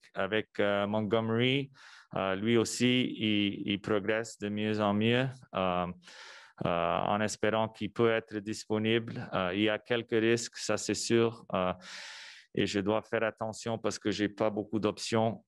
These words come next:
euh, euh, dans ces positions. Alors, euh, pour moi, il, il s-, il s'améliore et puis,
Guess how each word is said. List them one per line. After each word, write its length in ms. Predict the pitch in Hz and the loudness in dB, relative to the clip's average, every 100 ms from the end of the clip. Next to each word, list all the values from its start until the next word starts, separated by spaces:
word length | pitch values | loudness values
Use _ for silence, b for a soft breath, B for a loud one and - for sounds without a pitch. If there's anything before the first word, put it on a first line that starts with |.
| - | -4
euh, 420 | 98 95 92 90 87 76 B B - - - | 0 2 2 2 -2 -6 B B -16 -2 0
euh, 580 | 95 92 90 87 - - | 2 2 2 0 0 0
dans 200 | 101 98 | 0 0
ces 160 | - | -2
positions. 720 | 95 104 98 98 117 117 117 B B B B B B | 0 0 2 0 2 2 0 B B B B B B
Alors, 560 | - 98 101 98 - - | -2 0 0 -2 -6 -4
euh, 560 | 98 95 95 92 90 90 - _ | 0 2 2 2 2 0 -4 _
pour 220 | 107 107 | 0 2
moi, 540 | 104 107 110 113 117 110 | 4 4 4 2 0 -6
il, 360 | 110 101 101 104 | -8 -6 -6 -6
il 60 | |
s-, 280 | 98 - - | -6 -6 -6
il 60 | 101 | -2
s'améliore 840 | 107 101 107 104 110 113 123 - | 0 2 0 2 2 2 0 -4
et 80 | 101 | -8
puis, 440 | 95 107 104 107 | -6 0 2 2